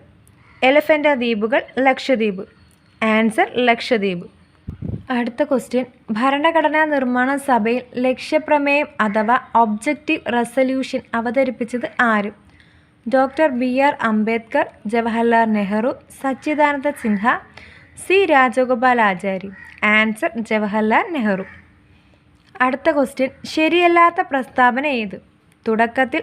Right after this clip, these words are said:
ഭരണഘടനയിലുണ്ടായിരുന്ന മൗലികാവകാശങ്ങളുടെ എണ്ണം ഏഴ്. നിലവിൽ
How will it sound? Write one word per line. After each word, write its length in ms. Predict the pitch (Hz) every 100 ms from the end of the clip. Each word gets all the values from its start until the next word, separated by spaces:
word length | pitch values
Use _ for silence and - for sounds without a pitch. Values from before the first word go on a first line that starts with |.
| -
ഭരണഘടനയിലുണ്ടായിരുന്ന 1400 | 226 233 247 277 285 285 285 302 285 247 240 247 240 247 -
മൗലികാവകാശങ്ങളുടെ 1200 | 240 233 240 262 285 269 240 240 240 254 240 240
എണ്ണം 280 | 220 214 330 -
ഏഴ്. 340 | 302 277 185 - _ _ - _ _ - _ -
നിലവിൽ 380 | 285 320 294